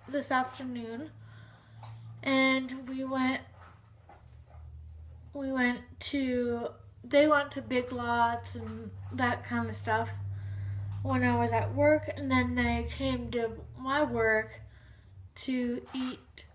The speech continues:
and then they, and then we went to the Target, uh, sorry, my lip really hurts.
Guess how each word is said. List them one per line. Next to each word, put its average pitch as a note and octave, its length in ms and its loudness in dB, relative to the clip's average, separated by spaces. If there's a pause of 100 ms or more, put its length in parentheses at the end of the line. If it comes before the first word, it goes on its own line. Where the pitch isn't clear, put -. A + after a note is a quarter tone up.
(360)
and A#3 240 -2
then A3+ 520 -4 (960)
they, G#3+ 540 2 (220)
and A#3+ 200 -2
then B3+ 260 4
we C4 120 0
went C4 380 -2
to - 160 -6
the A3+ 340 -2 (1200)
Target, F#4 1080 6 (600)
uh, D#4+ 520 4 (2750)
sorry, - 340 -8 (320)
my A#3+ 120 -6 (120)
lip A#3 260 -6 (100)
really - 280 -8
hurts. - 560 -10